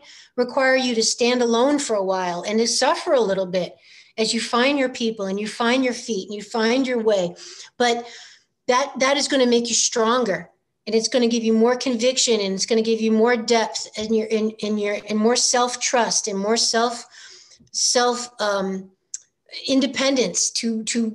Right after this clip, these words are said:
to stand and withstand and attract people worthy of you. So it's a necessary growing pain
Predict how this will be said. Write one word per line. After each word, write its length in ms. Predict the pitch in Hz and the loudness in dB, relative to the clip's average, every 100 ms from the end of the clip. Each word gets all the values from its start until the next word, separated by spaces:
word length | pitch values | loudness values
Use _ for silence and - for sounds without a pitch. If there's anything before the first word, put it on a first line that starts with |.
| 202 | -6
to 220 | - 220 | -4 -2
stand 680 | - - 233 247 269 214 | 0 0 2 2 2 0
and 140 | 196 208 | -2 -2
withstand 560 | 220 - 262 262 220 | 0 0 2 2 2
and 180 | 214 214 | -2 -4
attract 540 | 214 - 247 247 247 - | -4 -2 -2 -2 -6 -8
people 320 | 247 226 202 | -6 -4 -4
worthy 460 | 208 247 262 226 | 0 0 0 -2
of 100 | 185 | -4
you. 280 | 107 110 - - _ _ | -6 -12 -14 -20 _ _
So 580 | - - 226 202 196 - 226 | -4 0 2 2 -2 -6 -4
it's 180 | 226 | 0
a 80 | 233 | 2
necessary 1040 | 226 226 226 - - 247 233 226 220 220 - | 2 2 0 0 2 2 4 2 0 -4 -10
growing 500 | 214 214 214 226 226 | -6 -2 2 4 4
pain 500 | 220 220 196 180 175 | 0 -4 -4 -4 -6